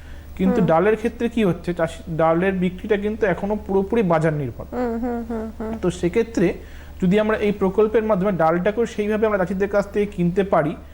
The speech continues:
Speaker 1: এবং ন্যায্য মূল্যে বলুন বা মিনিমাম সাপোর্ট প্রাইস বলুন,
Speaker 2: হুম, হুম।
Speaker 1: তাহলে কিন্তু জানে অনেকটাই কিন্তু লাভের পরিমাণ বাড়বে এবং এই চার পাঁচ বছর ধরে কিন্তু এই প্রকল্পের মাধ্যমে চাষিদের কাছ থেকে কিন্তু পুরোটা ন্যায্য মূল্যে কিন্তু ডাল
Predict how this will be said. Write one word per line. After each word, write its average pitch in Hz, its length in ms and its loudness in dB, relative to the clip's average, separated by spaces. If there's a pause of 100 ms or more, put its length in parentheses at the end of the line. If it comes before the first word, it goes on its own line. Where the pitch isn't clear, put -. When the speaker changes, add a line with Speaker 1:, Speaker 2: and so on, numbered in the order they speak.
(300)
Speaker 1:
এবং 170 160 -2
ন্যায্য 175 300 2
মূল্যে 196 340 4
বলুন 180 340 4
বা 180 120 4
মিনিমাম 196 420 2
সাপোর্ট 190 400 -2
প্রাইস 170 240 4
বলুন, 147 300 0
Speaker 2:
হুম, 262 220 -4
হুম। 233 220 -6
Speaker 1:
তাহলে 170 260 2
কিন্তু 208 320 -2 (100)
জানে 180 200 0 (100)
অনেকটাই 190 400 0
কিন্তু 226 260 -4
লাভের 180 360 2
পরিমাণ 196 380 2
বাড়বে 175 320 2 (480)
এবং 175 240 0
এই 196 80 0
চার 175 280 2
পাঁচ 196 180 0
বছর 214 260 -4
ধরে 220 260 2
কিন্তু 196 240 -4
এই 190 160 -2
প্রকল্পের 185 420 0
মাধ্যমে 170 360 0
চাষিদের 170 360 0
কাছ 175 140 -2
থেকে 185 240 -2
কিন্তু 214 160 -4
পুরোটা 175 420 2
ন্যায্য 160 320 0
মূল্যে 185 260 2
কিন্তু 208 220 -2
ডাল 160 240 2